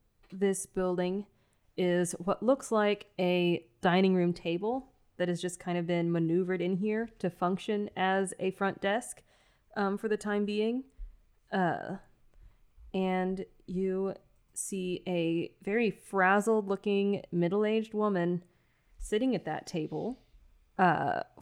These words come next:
which, uh, one of the people in the crowd probably recognizes.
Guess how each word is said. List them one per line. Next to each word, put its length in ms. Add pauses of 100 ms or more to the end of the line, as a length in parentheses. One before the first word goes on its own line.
which, 540 (720)
uh, 320 (100)
one 340
of 100
the 80
people 380
in 80
the 80
crowd 480
probably 420
recognizes. 1000